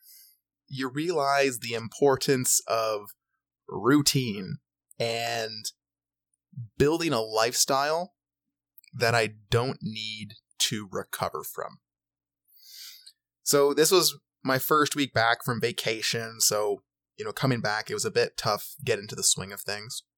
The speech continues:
But as the week went on, you know, I, I got up, and as soon as that stress reduced, what I was doing on a day-to-day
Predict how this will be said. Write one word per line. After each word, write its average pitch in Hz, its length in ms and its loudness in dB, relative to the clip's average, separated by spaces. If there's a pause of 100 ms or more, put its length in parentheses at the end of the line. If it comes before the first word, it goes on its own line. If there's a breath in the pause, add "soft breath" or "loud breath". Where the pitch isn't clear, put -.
(680)
But 131 100 4
as 151 140 4
the 151 80 0
week 143 180 -2
went 135 140 2
on, 107 240 -6
you 107 60 -18
know, 104 180 -4
I, 95 100 0
I 107 80 0
got - 160 -6
up, - 60 -20 (640)
and 104 720 -8 (880)
as 113 140 2
soon 180 220 2
as 185 160 0
that 139 160 0
stress - 760 2 (640)
reduced, - 680 -2 (1500)
what 123 320 0
I 160 60 2
was 131 220 2
doing 117 680 -2 (320)
on 113 160 0
a 110 40 0
day-to-day 107 680 -4